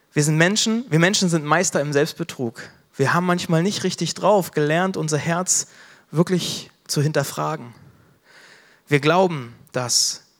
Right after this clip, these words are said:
Wir sehen etwas und wollen es haben. Du gehst durch die Wohnung, denkst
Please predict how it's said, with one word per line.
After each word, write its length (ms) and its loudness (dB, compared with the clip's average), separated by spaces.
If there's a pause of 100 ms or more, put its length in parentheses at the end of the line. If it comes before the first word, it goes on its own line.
(240)
Wir 120 4
sehen 280 4
etwas 320 0
und 140 -4
wollen 200 4
es 140 -2
haben. 340 -2 (400)
Du 60 -20
gehst 240 0
durch 120 -2
die 120 -6
Wohnung, 400 4
denkst 240 -4